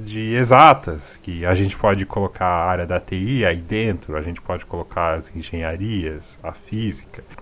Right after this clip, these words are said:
Desta forma, o aluno conhece a realidade do mercado, tem um leve apanhado do que irá encontrar e forma um conceito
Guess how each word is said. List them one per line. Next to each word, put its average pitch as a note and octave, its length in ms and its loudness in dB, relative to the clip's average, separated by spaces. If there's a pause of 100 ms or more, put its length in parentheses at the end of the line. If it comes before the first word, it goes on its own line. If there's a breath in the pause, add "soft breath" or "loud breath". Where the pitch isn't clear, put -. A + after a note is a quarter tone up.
Desta D3+ 380 6
forma, A2+ 760 6 (400)
o B2+ 120 4
aluno A#2 520 4
conhece C#3 640 4
a G#2+ 60 2
realidade F#2+ 720 0
do G2 100 -8
mercado, B2+ 680 4 (720 soft breath)
tem D#3 180 8
um D3+ 100 6
leve B2 220 4
apanhado A#2+ 680 4
do G2 100 -4
que - 200 -12
irá F#2+ 280 2
encontrar G#2 760 2
e D3+ 80 -2
forma C3+ 320 2
um D3 60 -6
conceito C#3+ 580 -4